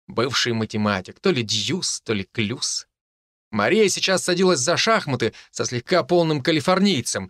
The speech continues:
а его девушка, красивая блондинка по имени Хелена Херши, встала рядом с ними, чтобы лезть с непрошенными советами. «Я-то практически гроссмейстер», объяснял Уотли, расставляя фигуры. «Наверное, стоит дать тебе фору в одну-две пешки».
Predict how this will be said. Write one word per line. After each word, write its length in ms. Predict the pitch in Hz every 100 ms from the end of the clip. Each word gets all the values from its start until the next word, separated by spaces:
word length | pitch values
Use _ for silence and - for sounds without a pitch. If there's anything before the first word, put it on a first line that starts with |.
| - _
а 160 | 101
его 220 | 104 107
девушка, 520 | 113 165 214 139 - 113
красивая 540 | 107 87 - 175 147
блондинка 540 | 127 127 127 175 139
по 120 | 127 131
имени 400 | 143 127 107 -
Хелена 520 | - 113 117 135 110
Херши, 560 | - 175 175 - 107 101 - _
встала 400 | - 127 151 147
рядом 240 | 156 147
с 120 | 135
ними, 200 | 214 226
чтобы 300 | 147 135 117
лезть 320 | 127 185 - -
с 100 | 180
непрошенными 560 | 143 - 160 151 147
советами. 760 | 139 - 160 123 92 73 - _ _ _ _ _ _ _ _ _
«Я-то 640 | 120 113 233 - 160 220
практически 680 | 190 185 - 220 214 185 -
гроссмейстер», 840 | 180 170 147 156 220 196 - 113 - _
объяснял 520 | - 117 110 131 127 120
Уотли, 440 | 120 110 113 127
расставляя 580 | 151 131 123 113 110 107
фигуры. 480 | 139 123 113 95 - _ _ _ _
«Наверное, 480 | 127 143 180 185 190
стоит 320 | 151 185 170
дать 220 | 156 170 131
тебе 260 | 170 165
фору 600 | - 240 214 143 120 131
в 100 | 170
одну-две 420 | 185 175 143 160
пешки». 580 | 139 185 117 - 107 101